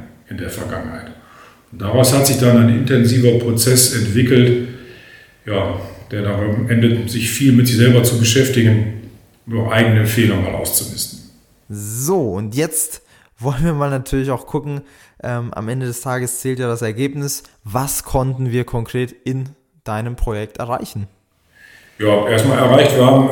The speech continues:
Speaker 1: eine Menge über uns selber gelernt, ne? Wir haben erstmal den hässlichen Spiegel vorgehalten gekriegt, was machen wir falsch? So, dann haben wir gelernt, es ist nicht so schlimm, ein Video aufzunehmen von sich selber. Ähm,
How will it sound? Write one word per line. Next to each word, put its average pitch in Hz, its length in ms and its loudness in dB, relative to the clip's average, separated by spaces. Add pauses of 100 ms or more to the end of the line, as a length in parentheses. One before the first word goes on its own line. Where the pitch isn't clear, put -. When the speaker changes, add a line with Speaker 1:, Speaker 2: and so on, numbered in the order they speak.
(220)
Speaker 1:
eine 127 120 2
Menge 135 240 6
über 143 180 2
uns 139 180 4
selber 151 300 4
gelernt, 85 420 0
ne? 117 180 2
Wir 104 120 4
haben 117 120 8
erstmal 113 260 6
den 110 100 6
hässlichen 113 360 2
Spiegel 120 340 4
vorgehalten 131 520 4
gekriegt, 131 380 4
was 117 120 4
machen 123 240 4
wir 110 100 4
falsch? - 340 -2 (1500)
So, 85 240 -8
dann 95 100 -4
haben 123 120 6
wir 123 100 8
gelernt, 120 360 8
es 117 100 4
ist - 60 2
nicht 123 100 6
so 127 100 6
schlimm, 127 220 6
ein 110 140 6
Video 131 300 4
aufzunehmen 143 480 2
von 147 140 0
sich 143 140 0
selber. 151 500 4 (580)
Ähm, 98 380 -2